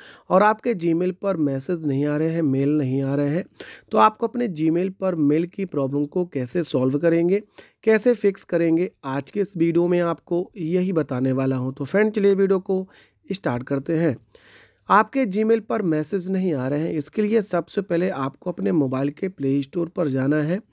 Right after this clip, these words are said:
सर्च बार में टाइप करना है Gmail और ये रहा Gmail का ऑफिशियल ऐप। आपको अपने Gmail ऐप को सबसे पहले अपडेट में क्लिक करके अपडेट करना है। अपडेट करने से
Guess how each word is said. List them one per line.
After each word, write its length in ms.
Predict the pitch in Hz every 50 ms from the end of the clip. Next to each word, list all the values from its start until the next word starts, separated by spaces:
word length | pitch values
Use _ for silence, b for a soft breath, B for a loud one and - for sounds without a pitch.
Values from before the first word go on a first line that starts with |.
| B B B B B B B B
सर्च 340 | - - 226 226 226 - 233
बार 240 | 220 202 214 214 220
में 160 | 220 226 220
टाइप 340 | 214 - - 156 165 175 170 - _
करना 260 | - 139 131 135 156
है 240 | 165 156 170 180 175 147 135
Gmail 440 | 131 135 131 131 135 151 165 175 -
और 260 | - 147 131 123 123
ये 180 | 120 139 170 190
रहा 240 | 202 196 185 202 208
Gmail 480 | 160 135 135 135 135 135 143 147 151
का 140 | 147 - 180
ऑफिशियल 640 | 185 180 156 143 - 135 135 127 - - 170 175
ऐप। 140 | 185 175 139 - _ B B B B B B B B B
आपको 340 | - 190 208 208 - - 233
अपने 220 | 226 240 240 233
Gmail 380 | 196 160 156 165 160 170 185 190
ऐप 160 | 190 190 185
को 180 | - - 196 190
सबसे 420 | - - 135 127 - - - 190
पहले 260 | 170 - 180 180 185
अपडेट 480 | 180 - 151 143 135 139 143 147 147 -
में 120 | 190 185
क्लिक 240 | 180 - 147 131 135
करके 260 | - 151 151 - 196
अपडेट 340 | 190 170 139 135 147 143 139
करना 340 | 143 - 143 139 151 170 170
है। 200 | 156 170 202 254 - _ B B B B B B B B
अपडेट 300 | - 202 185 202 233 240
करने 320 | 226 - 240 226 226 226 220
से 220 | 196 233 226 220